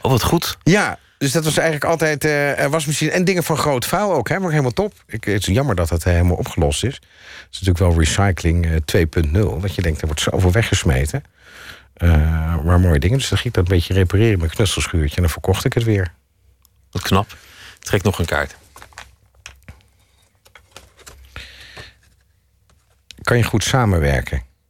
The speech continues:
Speaker 2: Ja. Ja, ik kan goed samenwerken. Ik heb, eh, veel eindredactie gedaan. Eh, ik vind het leuk om het beste uit mensen te halen.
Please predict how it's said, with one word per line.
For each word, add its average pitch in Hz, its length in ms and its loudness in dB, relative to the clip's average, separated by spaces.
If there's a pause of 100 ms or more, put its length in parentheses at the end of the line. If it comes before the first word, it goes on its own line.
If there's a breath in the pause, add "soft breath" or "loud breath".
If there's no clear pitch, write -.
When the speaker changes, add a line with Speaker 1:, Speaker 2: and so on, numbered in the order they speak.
(240)
Speaker 2:
Ja. 131 320 2 (920 soft breath)
Ja, 123 200 0
ik - 80 -12
kan 113 120 -2
goed - 200 -8
samenwerken. 156 500 -2
Ik 147 80 -6
heb, - 180 -6
eh, 113 500 0
veel - 280 -2
eindredactie 101 520 0
gedaan. 107 460 0
Eh, 95 460 0 (480 loud breath)
ik 104 160 0
vind 107 160 2
het 95 100 2
leuk 107 220 0
om 101 80 2
het 87 100 2
beste 110 260 2
uit 87 140 0
mensen 104 300 0
te - 100 -8
halen. 123 360 0